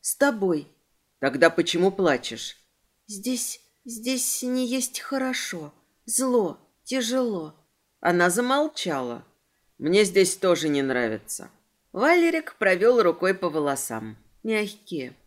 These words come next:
Наверное, впервые за долгое время он пожалел, что не в состоянии ощущать настоящие запахи. От Джулы пахло бы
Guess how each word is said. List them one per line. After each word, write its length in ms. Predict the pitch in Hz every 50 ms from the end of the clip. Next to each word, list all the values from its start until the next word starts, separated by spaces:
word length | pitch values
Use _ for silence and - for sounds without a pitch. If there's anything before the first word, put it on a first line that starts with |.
| _ -
Наверное, 560 | 254 285 294 320 330 330 294 285 294 294 277
впервые 520 | 285 - - 302 302 277 247 208 175 170
за 140 | 156 170 165
долгое 480 | 165 175 170 170 160 143 160 151 151 151
время 400 | - 233 262 247 190 143 123 - - - _ _
он 280 | - - 285 277 269 247
пожалел, 560 | - 254 233 208 220 233 240 277 320 339 285
что 220 | - - - 254 247
не 120 | 240 240
в 60 | 233
состоянии 720 | - 220 208 - - 220 233 240 294 330 311 277 240 220
ощущать 560 | 214 214 - - 220 220 - - 294 285 -
настоящие 800 | 247 240 233 226 - - 226 226 214 208 202 208 - - 226 233
запахи. 680 | 214 185 165 139 120 - - 117 110 - - 104 110 - _ _ _ _ _ _ _ _ _ _ _ -
От 180 | - 220 220
Джулы 640 | 208 202 196 214 226 254 320 330 330 277 214 190 185
пахло 480 | - - 247 247 226 - - 240 233
бы 260 | 196 190 220 226 214